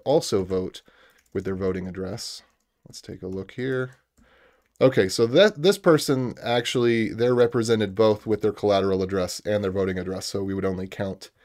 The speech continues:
that one once. Um, but we'll, yeah, we'll do a little bit of auditing on that.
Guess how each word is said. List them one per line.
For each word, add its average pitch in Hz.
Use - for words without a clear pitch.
that 98
one 92
once. -
Um, 98
but 101
we'll, 104
yeah, 104
we'll 139
do 147
a -
little 143
bit 135
of 113
auditing 117
on 107
that. 107